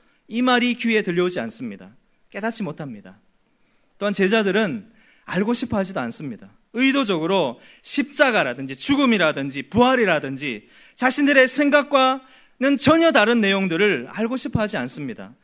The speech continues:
삼십이 절에 보면은 "묻기도 두려워하더라." 이렇게 말합니다.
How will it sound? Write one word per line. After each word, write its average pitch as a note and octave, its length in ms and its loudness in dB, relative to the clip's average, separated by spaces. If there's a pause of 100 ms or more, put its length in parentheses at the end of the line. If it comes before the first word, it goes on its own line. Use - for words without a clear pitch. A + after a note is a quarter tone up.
(160)
삼십이 A3+ 420 -2
절에 G#3+ 200 0
보면은 D3 600 -4 (420)
"묻기도 C#4+ 680 0
두려워하더라." F#3+ 600 0
이렇게 G3+ 280 -4
말합니다. A#2+ 500 -10